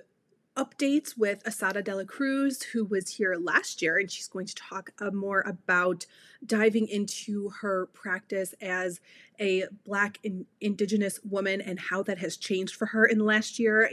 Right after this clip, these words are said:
and really finding, uh, a sense of herself and community and her ancestors. And then after that episode, I'm going to have either Imbolc. I don't know that I'm gonna do Sabbath episodes th-, this year. I'm going to see what your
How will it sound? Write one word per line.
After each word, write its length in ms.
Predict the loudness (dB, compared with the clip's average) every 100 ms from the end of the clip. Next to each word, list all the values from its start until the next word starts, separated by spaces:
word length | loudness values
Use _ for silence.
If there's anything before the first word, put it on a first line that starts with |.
| -2
and 200 | -6 -8
really 400 | -6 -6 -4 -6 -8
finding, 480 | -2 -2 -2 -6 -8 -4
uh, 240 | -2 -2
a 40 | -6
sense 220 | -10 -10
of 80 | -12
herself 480 | -12 -2 0 0 -4
and 120 | -16
community 500 | -4 0 2 0 -4
and 120 | -4
her 120 | -12 -10
ancestors. 720 | -10 -10 -12 -4 -2 -2 -4 -14 -20 -20 -20 -10
And 320 | -2 -2 -2 -2
then 400 | -2 -2 -6 -2
after 540 | -2 -2 2 2 2 -10 0
that 220 | 2 2
episode, 600 | 0 -6 -6 -4 -2 -2 -6 _ _ -8
I'm 160 | -6
going 160 | -4 -4
to 60 | -6
have 380 | -2 -2 -2 -8 -8
either 500 | -6 0 2 2 0 _ _
Imbolc. 380 | 4 6 6 2 -4 -10
I 80 |
don't 240 | 0 0 2
know 340 | -4 -2 -4 -8 -2
that 120 | 2
I'm 60 |
gonna 160 | 4 2
do 120 | 2
Sabbath 280 | 0 -2 -2
episodes 380 | -4 -2 -2 -2
th-, 120 | -4 -6 -8
this 220 | -6 -2
year. 160 | -2
I'm 120 | 0 0
going 160 | 0
to 80 | -2
see 220 | -2 0
what 240 | 2 -2 -4 _ -4
your 320 | 0 2 0